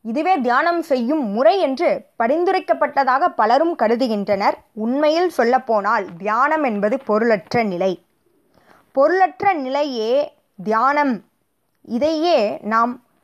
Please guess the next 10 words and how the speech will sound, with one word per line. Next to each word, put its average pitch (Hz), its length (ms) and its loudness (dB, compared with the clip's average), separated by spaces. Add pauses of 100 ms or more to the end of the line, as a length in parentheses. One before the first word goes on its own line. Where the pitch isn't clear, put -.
(480)
நம்முடைய 233 500 -2
மனதில் 294 500 0
வலியுறுத்த 220 580 -2
வேண்டும். 185 400 -4 (1000)
பொருளற்ற 285 680 2
நிலை, 202 260 -2 (100)
இதுவே 240 320 0 (200)
அடிப்படையானது. 208 960 -2 (1400)
பொருளற்ற 320 600 0
நிலையே 247 500 -4